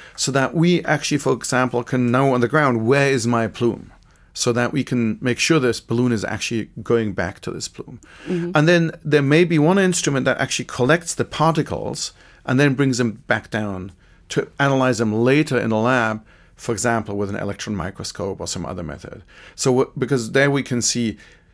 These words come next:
Speaker 1: has the morphology of the particles changed? Have they sort of changed their outer shape by being in the stratosphere? Have they changed the chemistry on the outside? So that's another type of instrument. That is one that would collect it,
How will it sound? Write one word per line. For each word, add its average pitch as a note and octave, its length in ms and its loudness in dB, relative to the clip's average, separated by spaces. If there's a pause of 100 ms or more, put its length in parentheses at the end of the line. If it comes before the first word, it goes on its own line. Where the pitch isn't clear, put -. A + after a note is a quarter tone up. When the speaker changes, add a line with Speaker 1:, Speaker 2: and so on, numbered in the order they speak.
(240)
Speaker 1:
has A#2+ 240 -2
the A#2+ 80 0
morphology B2+ 760 2
of A#2 100 2
the A2+ 100 4
particles G2+ 680 -4
changed? G#2+ 460 -6
Have G#2 160 -6
they A2 100 -2
sort G#2 180 -4
of G2 100 -12
changed C3+ 380 0
their A#2 180 0
outer A#2+ 280 -2
shape D#3+ 440 2
by A2+ 120 -2
being A2 260 -4
in G#2+ 80 -2
the G2+ 80 -6
stratosphere? - 640 -8 (320)
Have A#2+ 180 -2
they B2 140 2
changed C3 580 0 (180)
the B2+ 140 -4
chemistry C#3+ 540 0
on A2 140 -2
the G#2 80 -4
outside? - 640 -12 (300)
So - 160 -2
that's B2+ 240 2
another C3 260 2
type A#2+ 260 -2
of A2+ 140 0
instrument. G#2+ 420 -4 (280)
That B2 220 0
is A#2+ 100 0
one A2+ 400 0 (240)
that A2 160 0
would A2 160 -4
collect C3+ 440 -2
it, B2 260 -2